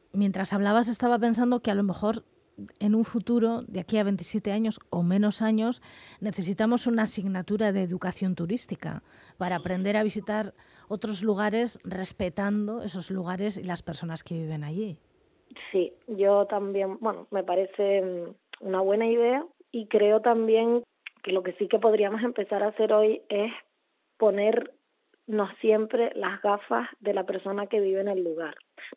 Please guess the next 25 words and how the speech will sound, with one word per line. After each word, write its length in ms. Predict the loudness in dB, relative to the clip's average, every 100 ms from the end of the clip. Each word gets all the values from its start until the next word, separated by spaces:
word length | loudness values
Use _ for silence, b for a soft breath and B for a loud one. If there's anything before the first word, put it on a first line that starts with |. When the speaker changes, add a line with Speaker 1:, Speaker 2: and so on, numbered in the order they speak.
| -2
Speaker 2:
No 140 | -2
solo 220 | 4 4
como 200 | 4 0
turistas, 640 | 0 2 2 0 -4 -4 -4
sino, 260 | -6 -4 -2
hombre, 280 | -2 -2 -4
lo, 200 | -4 -6 -8
en 180 | -6 -2
el 180 | -2 -2
mejor 400 | -2 -2 2 2
de 100 | 2
los 160 | -2 2
casos, 360 | 2 2 -4 -6
esas 280 | -6 -6 -4
gafas 360 | -6 -4 -8 -8 B B B _
se 80 | -4
las 140 | -4 0
ponen 400 | 2 2 0 -4 -4
las 180 | -4 -4
personas 600 | -4 2 2 2 -2 -6 _ _ _ _ _ -2
que, 300 | 2 4 4
que 100 | 2
desarrollan 920 | 2 2 2 6 8 8 8 6 2 -2 -2
las 260 | -2 -2
estrategias 800 | -4 -4 -2 -2 -2 -2 -4